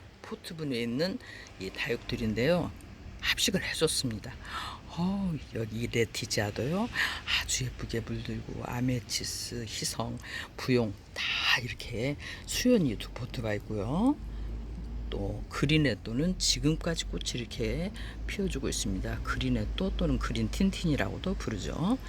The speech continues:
그 다음 이렇게 앞에도 이렇게 적주성인가요?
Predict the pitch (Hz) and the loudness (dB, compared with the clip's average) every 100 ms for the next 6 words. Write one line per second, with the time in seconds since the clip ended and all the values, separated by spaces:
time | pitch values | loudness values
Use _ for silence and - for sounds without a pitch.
0 | - - - - - - - - 95 107 | -6 -4 -6 -6 -12 -12 -10 -6 -4 0
1 | 147 185 - - - - - - - - | 0 0 -4 -12 -12 -14 -14 -14 -12 -12
2 | - - - - - - - - - - | -12 -12 -12 -14 -14 -16 -18 -16 -16 -18
3 | - - - - - - 151 196 214 - | -18 -18 -16 -14 -14 -10 -8 -8 -10 -12
4 | - - - - - - - - - - | -14 -14 -14 -16 -20 -20 -20 -20 -20 -20
5 | - - - - - - 117 107 120 127 | -20 -16 -16 -10 -6 -6 -6 -8 -8 -4
6 | 196 | -4